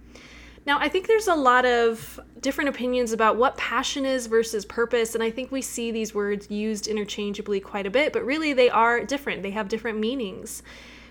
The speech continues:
We could break it down simply into your passion is the what and your purpose is the why.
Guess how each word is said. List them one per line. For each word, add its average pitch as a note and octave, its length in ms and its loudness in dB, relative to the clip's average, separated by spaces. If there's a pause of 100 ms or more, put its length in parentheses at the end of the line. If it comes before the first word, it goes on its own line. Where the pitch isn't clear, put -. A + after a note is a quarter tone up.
(140)
We C#4 80 2
could D4 140 -4
break F4 240 2
it F4 80 0
down C#4+ 240 0
simply B3 440 0
into A#3 300 -2
your A3+ 160 4
passion B3+ 640 -2
is G#3 680 2 (120)
the G3+ 120 0
what G3 600 -2 (580)
and A#3 260 0
your A3 100 0
purpose C#4 400 -2
is A3 200 -4
the G#3+ 120 0
why. F3+ 440 -4